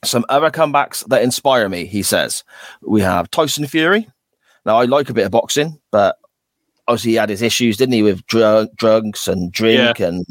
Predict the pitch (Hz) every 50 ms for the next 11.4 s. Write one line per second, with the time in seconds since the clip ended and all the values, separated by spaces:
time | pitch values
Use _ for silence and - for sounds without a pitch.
0 | 87 - - 110 110 110 - - 120 117 - - - - 104 98 95 - - 120
1 | 117 110 - 120 123 127 127 120 127 139 - _ _ - - - - - - -
2 | - - - - - 123 127 127 123 120 104 - - 165 156 - - - 160 143
3 | - 107 135 131 - - 135 135 127 113 101 92 87 82 - _ - 107 107 101
4 | 95 90 107 110 120 127 127 120 113 113 117 117 107 - - - 120 123 123 -
5 | 120 113 107 107 73 82 85 104 113 - - 104 - - 131 151 156 _ _ _
6 | _ _ _ _ - - - - 170 - 220 208 - - 170 - - 147 123 131
7 | - - _ _ _ _ _ _ _ _ - - 131 139 151 156 156 156 147 -
8 | - - - - - 156 156 160 147 - - - 143 147 147 147 160 175 170 -
9 | - - 196 202 208 196 _ _ _ _ _ _ _ _ _ _ _ _ - 117
10 | 120 117 113 110 117 107 117 131 127 - 127 127 - - - 156 147 143 139 165
11 | 156 - 175 185 190 - - -